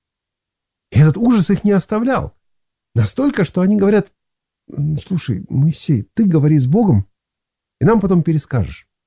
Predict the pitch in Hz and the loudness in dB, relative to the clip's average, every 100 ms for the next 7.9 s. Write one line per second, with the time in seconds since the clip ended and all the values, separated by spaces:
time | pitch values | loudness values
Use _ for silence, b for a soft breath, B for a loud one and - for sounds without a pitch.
0 | _ _ _ _ _ - 143 190 165 - | _ _ _ _ _ 0 2 4 0 -4
1 | 220 226 170 - 123 - 104 - _ _ | -2 0 -2 -4 -10 -10 -12 -14 _ _
2 | _ _ _ _ _ _ _ _ _ _ | _ _ _ _ _ _ _ _ _ _
3 | _ _ _ 92 85 208 214 180 147 196 | _ _ _ -6 -2 0 0 0 0 0
4 | 190 190 180 139 175 262 202 170 - 226 | 0 0 0 -2 0 2 2 -2 -6 -2
5 | 214 - - 180 - 240 - 190 - _ | -2 -2 -2 -2 2 0 2 0 -2 _
6 | _ _ _ _ _ _ 226 180 196 202 | _ _ _ _ _ _ -8 -4 0 2
7 | 240 202 165 143 - 269 277 214 | 2 2 2 0 0 0 2 0